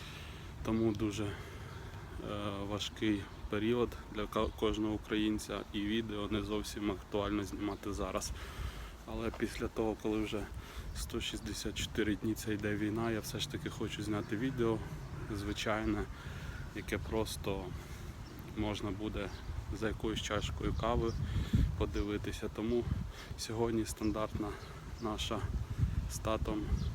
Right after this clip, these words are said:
прогулянка на р-, на цей, на базар, на ринок.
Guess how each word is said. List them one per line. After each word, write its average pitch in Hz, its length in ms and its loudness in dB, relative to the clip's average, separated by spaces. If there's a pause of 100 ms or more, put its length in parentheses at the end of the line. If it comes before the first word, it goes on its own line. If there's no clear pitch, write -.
(680)
прогулянка 110 640 4
на 107 120 2
р-, 107 340 0
на 107 100 0 (100)
цей, 107 260 0
на 107 240 2
базар, 110 400 4 (1500)
на 107 160 4
ринок. 123 420 2